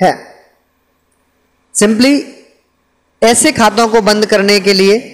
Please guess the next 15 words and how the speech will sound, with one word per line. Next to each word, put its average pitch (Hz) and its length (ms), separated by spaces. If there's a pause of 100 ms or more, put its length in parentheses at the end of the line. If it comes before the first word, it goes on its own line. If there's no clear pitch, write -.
(280)
या 202 260
बंद 214 300
होने 226 200
से 226 120
बचाने 202 460
के 226 120
लिए 196 300 (560)
ऐसे 220 240
खातों 208 340
की 208 100
केवाईसी 196 500
है 214 80
वो 208 100
करवानी 196 460
चाहिए 202 300